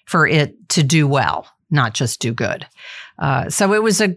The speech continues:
it was a great run for me. Uh, I stayed on a year as executive chair, uh, and then about three years ago, really pivoted to board work and advisory work.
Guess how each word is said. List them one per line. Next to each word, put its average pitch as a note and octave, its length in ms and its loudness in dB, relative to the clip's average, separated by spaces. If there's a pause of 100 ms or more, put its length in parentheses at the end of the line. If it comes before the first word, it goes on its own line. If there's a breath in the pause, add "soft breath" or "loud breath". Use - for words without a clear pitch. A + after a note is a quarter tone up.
(120)
it G3 80 0
was F#3+ 160 2
a F#3+ 60 0
great G3 280 0
run F#3+ 220 2
for G#3 180 -2
me. A#3+ 340 -2
Uh, E3 300 0
I D#3+ 80 0
stayed F3+ 300 0
on F3+ 200 2
a D#3 100 2
year E3+ 360 2
as D#3 220 0
executive D#3+ 500 0
chair, E3+ 600 2
uh, D3 400 0
and D#3+ 240 2
then D#3+ 340 4
about D#3 340 0
three F3 160 0
years E3 220 0
ago, D#3+ 160 0
really D3+ 320 0
pivoted D3 560 0 (560 loud breath)
to E3 400 4
board D3+ 380 2
work D3 300 2 (120)
and C#3 680 2
advisory C3+ 600 2
work. - 320 -6